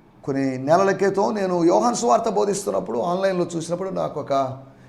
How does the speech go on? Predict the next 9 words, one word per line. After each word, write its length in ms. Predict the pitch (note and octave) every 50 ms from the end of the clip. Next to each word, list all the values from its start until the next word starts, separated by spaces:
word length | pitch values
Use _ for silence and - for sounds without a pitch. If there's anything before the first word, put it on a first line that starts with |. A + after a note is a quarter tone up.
| - - -
యోహాను 340 | E3+ G#3 - A#3+ B3 B3
సువార్తలోంచి 720 | G#3 F3+ A3+ A3 A3+ A3 G#3+ - G#3+ G#3 G#3 G3+ G3+ G#3 G#3
మూడు 280 | F#3 F3+ F#3+ G3+ G3
వందల 240 | G3 F#3+ F#3+ F3+ F#3
అరవై 280 | F3+ F3 E3+ E3+ E3+ E3+
ఐదు 120 | D#3+ D#3+
ధ్యానాల 400 | D3 C#3+ E3 E3+ F3 F3 E3+ E3
ఒక 180 | D#3 D3 - D#3
మెడిటేషన్, 720 | C#3+ C#3+ D#3+ F3 F3 - F3+ - - - - - B2+ B2